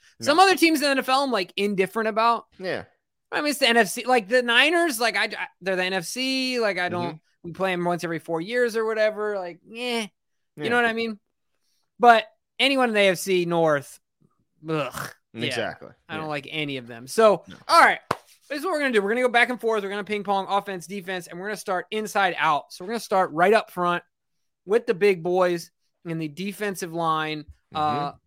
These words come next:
Speaker 2: for, oh, that was a mistake. Uh, for, uh,
Speaker 1: Shout out to StreamYard.
Speaker 2: <laughs> That's right. Shout out to StreamYard.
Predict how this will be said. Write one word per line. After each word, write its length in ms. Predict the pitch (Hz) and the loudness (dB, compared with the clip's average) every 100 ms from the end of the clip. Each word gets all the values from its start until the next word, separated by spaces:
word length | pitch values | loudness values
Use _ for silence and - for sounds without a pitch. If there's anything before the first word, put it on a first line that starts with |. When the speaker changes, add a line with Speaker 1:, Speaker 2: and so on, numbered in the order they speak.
| _ - | _ -8
Speaker 2:
for, 240 | 170 170 | -6 -4
oh, 180 | 202 - | -6 -6
that 140 | 143 143 | -10 -8
was 180 | 147 151 | -8 -8
a 40 | |
mistake. 480 | 175 170 165 220 - _ _ _ _ _ - - | -10 -6 -6 -8 -14 _ _ _ _ _ -16 -2
Uh, 320 | 175 165 160 | 0 2 -2
for, 520 | 151 180 180 170 170 | -4 -2 2 4 4
uh, 260 | 160 156 156 | 2 2 -2
Speaker 1:
Shout 120 | 117 | -2
out 60 | 113 | -4
to 60 | 117 | -6
StreamYard. 580 | - 127 113 110 147 - | -8 -6 -4 -2 -2 -2
Speaker 2:
<laughs> 60 | |
That's 260 | 196 208 - | -4 -4 4
right. 240 | 320 - 233 | 6 6 0
Shout 320 | 277 - - | 2 2 0
out 80 | 302 | -14
to 60 | |
StreamYard. 580 | - - 311 - - | -12 -6 -4 -4 -10